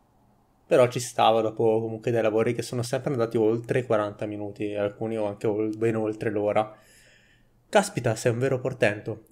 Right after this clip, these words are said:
Mi hanno appena chiesto di eseguire una scampagnata aerea per il prossimo thriller natalizio e se ho potuto accettare il lavoro lo devo solo a te.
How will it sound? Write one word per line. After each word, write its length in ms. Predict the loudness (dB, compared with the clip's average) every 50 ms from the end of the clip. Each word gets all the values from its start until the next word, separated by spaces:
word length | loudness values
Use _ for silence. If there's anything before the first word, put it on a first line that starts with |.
| _ _ _
Mi 120 | -2 -2
hanno 140 | 0 0 0
appena 280 | 0 2 2 2 2 2
chiesto 340 | 2 2 2 2 0 -2
di 100 | -2 0
eseguire 840 | 0 0 2 0 0 0 0 0 2 2 2 0 -2 -4 -6 -10 _
una 320 | -4 -4 -2 0 0 -2 -2
scampagnata 640 | -4 -2 0 0 0 2 0 0 0 0 2 2
aerea 420 | 2 2 2 2 0 2 0 0 2
per 140 | 0 0 -2
il 100 | -2 0
prossimo 480 | 0 0 -2 0 -2 -4 -4 -4 -4
thriller 520 | -6 -2 0 0 0 2 2 2 2 2 2
natalizio 760 | 0 0 0 0 0 0 -4 -6 -8 -4 -4 -4 -4 -4 -2
e 120 | -2 -2
se 180 | 0 2 4 4
ho 100 | 4 4
potuto 300 | 0 -2 -4 -2 -2 -2
accettare 340 | -4 -4 -4 -2 0 2 2
il 60 | 2
lavoro 360 | 2 0 0 0 0 0 -2
lo 80 | 0 0
devo 200 | -2 -2 -2 -4
solo 360 | -6 -6 -4 -2 -2 0 0
a 60 | 0
te. 260 | 0 0 0 0 -2